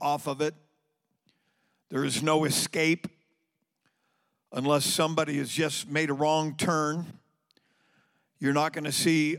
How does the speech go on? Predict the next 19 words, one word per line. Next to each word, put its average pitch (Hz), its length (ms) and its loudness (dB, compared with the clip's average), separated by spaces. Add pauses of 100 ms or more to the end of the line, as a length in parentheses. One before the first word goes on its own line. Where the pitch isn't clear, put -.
a 147 60 -6
boat 160 400 0
show 135 380 -2
up. 143 220 -4
There's 139 200 -10
nowhere 151 300 2
to 139 100 -4
land 160 540 0 (120)
a 143 80 -2
boat. 131 480 -4 (2500)
And 147 120 -4
so 180 260 4
he 202 180 2
is 175 160 0
banished 202 720 2
here 151 420 2
to 156 180 -4
this 151 540 0 (580)
barren, 185 920 0